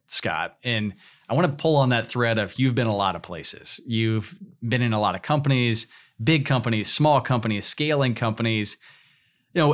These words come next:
everyone here in the Midwest feels like, you know, we, we have to perform a little better, put our chest out a little bit more because, you know, the coasts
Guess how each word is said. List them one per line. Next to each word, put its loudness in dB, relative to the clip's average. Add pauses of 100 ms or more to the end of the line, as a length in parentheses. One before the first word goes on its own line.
everyone 4
here 2
in 2
the 2
Midwest 0
feels 0
like, 0
you 2
know, 4
we, 4
we 0
have 2
to 4
perform 2
a 2
little 2
better, 2 (160)
put 2
our 4
chest 2
out 4
a 0
little 2
bit 4
more 4
because, 2
you 0
know, 2
the -2
coasts 0